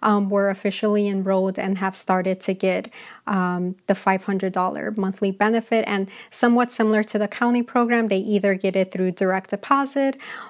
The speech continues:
or they're getting it through a prepaid card. Um, and both the county and the city are actually partnering with the same exact organization called Give Directly,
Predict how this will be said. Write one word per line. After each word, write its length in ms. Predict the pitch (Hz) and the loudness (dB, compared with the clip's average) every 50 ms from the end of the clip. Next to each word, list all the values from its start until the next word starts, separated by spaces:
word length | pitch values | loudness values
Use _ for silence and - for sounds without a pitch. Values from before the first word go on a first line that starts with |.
| - _ | -6 _
or 360 | - 208 202 202 202 202 196 196 - | 4 6 6 6 6 4 2 -2 -4
they're 240 | _ 202 196 190 190 | _ 2 2 2 2
getting 380 | 180 - - 190 190 190 190 185 | 2 0 -2 -2 0 0 0 0
it 180 | 185 185 190 | 0 -2 -2
through 240 | - 190 190 185 190 | 0 0 0 2 0
a 100 | 196 208 | -2 -4
prepaid 760 | 202 - - - 202 185 175 - - - 196 185 180 - - | -6 -8 -8 -4 -4 -4 -4 -4 -4 -2 0 0 0 -2 -6
card. 440 | - - - 190 196 180 185 214 208 - | -10 -2 0 0 2 2 0 -2 -4 -4
Um, 420 | - 208 190 180 180 180 185 185 - _ - - - - - _ _ _ | -4 -2 -2 -2 -2 -2 -4 -6 -8 _ -16 -16 -16 -16 -16 _ _ _
and 400 | 214 202 196 196 196 196 196 190 | 2 4 4 4 2 0 -2 2
both 300 | 190 226 226 240 240 - | 4 4 4 4 2 -2
the 80 | - 240 | -8 -8
county 400 | - - 220 202 202 202 202 196 | -2 0 0 2 2 2 0 0
and 220 | - 202 190 185 | 0 -2 0 0
the 60 | 190 196 | 0 0
city 360 | - - 208 190 214 214 220 | 0 0 0 2 2 2 0
are 160 | - - 190 | 0 0 -2
actually 440 | 185 190 185 - - - 190 190 185 | 0 -2 -4 -4 -2 0 0 0 0
partnering 600 | 190 - - 190 185 185 - 190 185 190 190 190 185 | -2 -2 -2 -2 -2 0 0 0 0 0 0 0 0
with 220 | 185 185 185 - - - - - - - _ | 0 -2 -2 -6 -12 -20 -20 -20 -20 -6 _
the 100 | - 190 | -2 -2
same 280 | - - 202 190 190 | 2 2 2 2 2
exact 460 | 190 185 - - 190 185 190 185 - 202 | 2 0 0 0 0 0 0 -2 -2 -2
organization 840 | 202 196 175 185 190 190 190 185 180 - 175 175 - - 202 190 | -2 -2 0 0 -2 0 0 -2 -2 -4 -4 -4 -4 -2 -2 -2
called 380 | 185 - - 185 180 170 - - | -2 0 0 0 0 -2 -6 0
Give 220 | - 190 180 175 - - | 2 2 2 2 -2 -2
Directly, 680 | 196 185 185 185 185 185 - - 262 277 294 302 | 0 0 2 0 -2 -4 -4 -2 0 0 0 -2